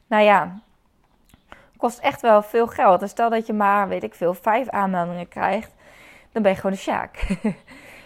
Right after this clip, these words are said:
En nou geloof ik wel dat als ik echt dit, ehm, de wereld in zou gooien en dat ik zou zeggen van, "Ah, jongens, ik ga een retreat organiseren, wie gaat er mee?" Ik weet zeker dat ik echt wel op die elf aanmeldingen kom. Dus, eh,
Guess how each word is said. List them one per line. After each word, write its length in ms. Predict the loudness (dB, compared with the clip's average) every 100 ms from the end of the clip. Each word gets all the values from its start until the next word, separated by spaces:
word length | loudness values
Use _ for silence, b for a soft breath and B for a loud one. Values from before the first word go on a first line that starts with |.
| B
En 300 | 2 4 4
nou 160 | 2 0
geloof 360 | 0 2 2 2
ik 120 | -2
wel 240 | 0 0
dat 220 | 0 -6
als 220 | -4 -4 -4
ik 260 | -8 -10 _ b b b -4
echt 260 | -2 -2
dit, 360 | -6 -6 -6 -20 _
ehm, 680 | -6 -4 -4 -8 -10 -12 -12 -14
de 120 | -8
wereld 280 | -4 -4 -4
in 100 | -8
zou 140 | -10 -8
gooien 320 | -4 -2 -2
en 60 |
dat 140 | -4 -8
ik 100 | -10
zou 140 | -10
zeggen 220 | -10 -12 -8
van, 140 | -10
"Ah, 120 | -8
jongens, 260 | -6 -6 -8
ik 80 | -10
ga 160 | -12
een 80 | -10
retreat 340 | -10 -8 -6
organiseren, 540 | -6 -4 -6 -4 -4 -2
wie 160 | -4
gaat 260 | -2 -4 -4
er 60 | -4
mee?" 200 | -2 -4
Ik 100 | -2
weet 180 | -4
zeker 420 | -4 4 6 6 0
dat 160 | -2
ik 160 | -4 -8 B B B -6
echt 160 | -4
wel 120 | 0 0
op 140 | 0
die 140 | 0
elf 420 | 4 6 6 4 2
aanmeldingen 600 | 2 4 2 0 -4 -6
kom. 340 | -2 -2 -2 -12 b b b b b b b b b _ _ 2
Dus, 600 | 8 10 8 2 -16 -8
eh, 540 | 4 6 8 6 4